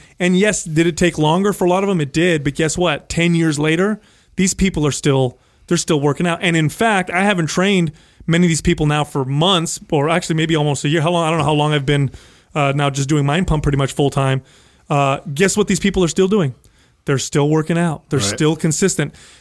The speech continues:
Speaker 1: They've now made this, uh, it, it's such a part of their life, and the motivation is intrinsic, uh, and the root of that motivation is because they love themselves, and this is now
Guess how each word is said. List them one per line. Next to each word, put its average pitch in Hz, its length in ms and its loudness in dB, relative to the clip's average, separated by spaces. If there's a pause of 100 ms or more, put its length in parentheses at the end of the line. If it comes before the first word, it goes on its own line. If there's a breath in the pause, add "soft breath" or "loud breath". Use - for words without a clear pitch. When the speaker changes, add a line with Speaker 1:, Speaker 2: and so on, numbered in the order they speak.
Speaker 1:
They've 165 180 2
now 170 360 2
made 165 320 2
this, 160 320 -2
uh, 160 240 -4
it, 190 120 2
it's 208 180 -2
such 247 220 -2
a 202 60 0
part 196 240 -2
of 175 60 2
their 156 100 0
life, 180 420 0 (320 loud breath)
and 175 140 0
the 175 60 2
motivation 175 520 2
is 151 120 0
intrinsic, 160 680 0 (340 loud breath)
uh, 175 160 0
and 170 140 2
the 160 60 2
root 190 240 2
of 202 60 -2
that 180 120 0
motivation 156 460 2
is 139 60 -2
because 143 140 -2
they 143 60 2
love 185 260 0
themselves, 135 600 -2 (320 loud breath)
and 160 340 0
this 180 240 -2
is 151 160 -4
now 147 440 -2